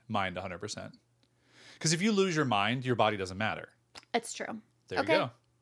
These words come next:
Speaker 1: That's, I mean, truthfully, it is the answer. Like,
Speaker 2: It is.
Speaker 1: this is people with Alzheimer's. Like, you could be a perfectly healthy person, but if you have Alzheimer's or Lou Gehrig's or whatever, you're, like, you're trapped in your mind.
Speaker 2: I know, but think of the, the reverse way. If you have A L S, you lose your body, but your mind is super sharp. That's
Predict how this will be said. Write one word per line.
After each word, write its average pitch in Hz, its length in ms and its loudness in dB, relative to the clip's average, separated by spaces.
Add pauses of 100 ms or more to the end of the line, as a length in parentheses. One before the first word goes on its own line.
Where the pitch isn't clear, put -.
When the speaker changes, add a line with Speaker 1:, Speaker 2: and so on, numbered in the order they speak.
(180)
Speaker 1:
That's, 127 240 2
I 180 60 6
mean, 180 120 4
truthfully, 175 400 4
it 135 80 6
is 139 100 4
the 120 140 2
answer. 139 240 0
Like, 104 220 4
Speaker 2:
It 233 100 4
is. 190 180 6
Speaker 1:
this 139 140 6
is 160 100 2
people 160 220 2
with 160 80 4
Alzheimer's. 101 580 2
Like, 120 200 0
you 131 80 -2
could 143 160 -2
be 139 140 2
a 123 40 6
perfectly 139 420 0
healthy 113 280 -2
person, 120 400 -2
but 117 80 0
if 104 80 -8
you 113 80 2
have 107 80 -2
Alzheimer's 147 440 0 (320)
or 123 200 2
Lou 117 180 -2
Gehrig's 117 380 2
or - 20 0
whatever, 110 220 0
you're, 131 100 -2
like, 135 140 0
you're 135 60 0
trapped 127 460 4
in 120 80 -4
your 110 120 -6
mind. 107 420 -4 (100)
Speaker 2:
I 254 120 -4
know, 285 160 2
but 262 160 0
think 269 180 -2
of 247 140 -2
the, 240 180 -4
the 233 100 -2
reverse 220 380 -4
way. 247 80 -2
If 220 140 -4
you 220 60 -2
have - 100 -8
A 214 100 0
L 202 180 2
S, 220 320 0
you 226 80 -6
lose 233 220 -2
your 226 100 0
body, 196 380 0
but 220 140 -4
your 208 80 -2
mind 196 340 0
is 240 140 -2
super 277 340 -6
sharp. 311 420 -4 (440)
That's - 260 -10